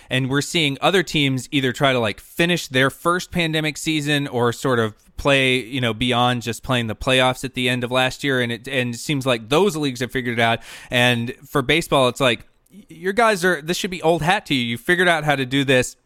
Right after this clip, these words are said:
why are we arguing about this still? Um, but I do feel like that attitude of just sort of, like, "Shut up and figure it out" is always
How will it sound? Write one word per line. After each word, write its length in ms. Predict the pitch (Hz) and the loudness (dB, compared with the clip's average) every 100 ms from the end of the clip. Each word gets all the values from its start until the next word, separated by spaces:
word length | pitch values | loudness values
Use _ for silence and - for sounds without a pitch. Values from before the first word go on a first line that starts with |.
| _ _ _ - | _ _ _ -12
why 340 | 120 131 143 | 0 4 4
are 120 | 151 | 4
we 280 | 131 131 123 | 2 0 0
arguing 460 | 101 131 135 117 110 | 0 0 0 -2 -2
about 280 | 104 104 - | -2 -2 -4
this 160 | 98 | -8
still? 400 | - 113 110 101 - - - | -6 0 0 0 -6 -12 0
Um, 200 | 131 143 | 2 4
but 100 | 165 | 4
I 100 | 175 | 2
do 120 | 196 | 0
feel 180 | 226 233 | 0 2
like 160 | 214 175 | 2 2
that 160 | 160 | 0
attitude 560 | 139 143 151 - 143 123 | 0 0 -2 0 2 4
of 160 | 110 113 | 0 -4
just 240 | 123 - | -10 -6
sort 160 | 143 120 | -4 -2
of, 100 | 113 | 0
like, 180 | 110 | -2
"Shut 260 | - - 175 | -2 2 2
up 140 | 175 | 2
and 120 | 151 131 | 0 -2
figure 300 | 156 143 135 | -2 0 2
it 80 | |
out" 280 | 127 131 123 - - - | 4 2 0 -8 -18 -2
is 200 | 147 143 | -2 0
always 800 | 156 160 180 180 170 165 156 - | 2 4 4 4 4 2 0 -4